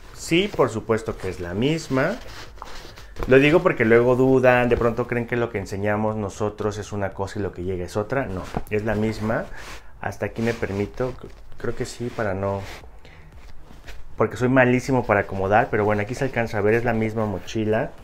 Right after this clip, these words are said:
Me preguntaban de la calidad de la mochila. Es una mochila buena, de buen tamaño, aguanta buen peso, entonces no debe haber ningún problema. Todos los consultores deben de saber que en cualquier pedido o primer pedido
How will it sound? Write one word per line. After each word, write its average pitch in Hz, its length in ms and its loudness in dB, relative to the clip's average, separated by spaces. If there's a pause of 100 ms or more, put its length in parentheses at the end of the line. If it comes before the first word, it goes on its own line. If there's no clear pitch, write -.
(380)
Me 123 60 -2
preguntaban 135 460 8
de 151 80 10
la 139 120 8
calidad 113 360 8
de 135 80 10
la 135 100 6
mochila. 127 640 2 (180)
Es 151 200 4
una 147 120 2
mochila 120 400 2
buena, 139 540 4
de 139 100 2
buen 117 540 2
tamaño, 139 640 2 (400)
aguanta 120 400 4
buen 113 220 4
peso, 135 400 2
entonces 113 500 -2
no 113 140 2
debe 110 160 4
haber 101 160 0
ningún 98 280 -4
problema. 135 560 0 (720)
Todos 220 240 12
los 220 140 12
consultores 160 520 8
deben 160 220 6
de 160 80 4
saber 131 400 4
que 143 240 0
en 143 280 2
cualquier 147 440 2
pedido 143 600 2
o 120 120 -2
primer 131 340 2
pedido 135 540 4